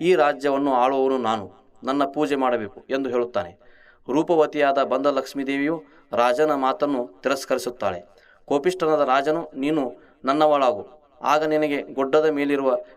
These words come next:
ವ್ಯಕ್ತಿಗಿಂತ ಹೆಚ್ಚಾಗಿ ನಿನಗೆ ಬೇಡಿದ ವರವನ್ನು ಕೊಡುವೆ" ಎಂದನು. ಆಗ ಬಂದ ಲಕ್ಷ್ಮೀದೇವಿಯು, "ನೀನೇ ಏನು ಕೊಟ್ಟರೂ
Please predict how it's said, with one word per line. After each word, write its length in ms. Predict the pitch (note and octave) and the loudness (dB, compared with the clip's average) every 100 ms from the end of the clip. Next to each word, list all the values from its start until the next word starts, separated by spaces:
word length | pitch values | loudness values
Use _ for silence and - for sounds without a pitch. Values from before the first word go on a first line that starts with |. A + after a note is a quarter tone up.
| - | -4
ವ್ಯಕ್ತಿಗಿಂತ 500 | C3+ - D3+ D3 C#3+ | -2 -2 -2 -2 -2
ಹೆಚ್ಚಾಗಿ 500 | B2 - D3+ D3+ D#3 - - | -2 0 0 0 -12 -14 -6
ನಿನಗೆ 240 | C3+ C3+ | -4 -2
ಬೇಡಿದ 360 | C3 C#3 D3+ D#3 D3+ - - _ _ _ - | 0 0 0 2 0 -2 -20 _ _ _ -4
ವರವನ್ನು 480 | B2+ C#3+ D3 D#3 C3 | 0 2 2 0 -6
ಕೊಡುವೆ" 400 | - C3+ C3+ C3+ | -4 -2 0 0
ಎಂದನು. 380 | B2+ A2+ G2 F#2+ _ _ - | -2 -4 -10 -14 _ _ 0
ಆಗ 200 | E3 D3+ C3 - - _ - | 2 2 -2 -6 -20 _ -2
ಬಂದ 180 | B2+ D#3 | 2 4
ಲಕ್ಷ್ಮೀದೇವಿಯು, 680 | D#3 D3 D3 C#3 D3 D#3 E3 - | 2 0 -2 -4 -2 -2 -4 -8
"ನೀನೇ 300 | C3 D3 D#3+ | -4 0 2
ಏನು 240 | F3+ D#3+ D#3+ | 0 0 0
ಕೊಟ್ಟರೂ 560 | D3+ - E3+ G3 A#2+ | 0 0 2 2 0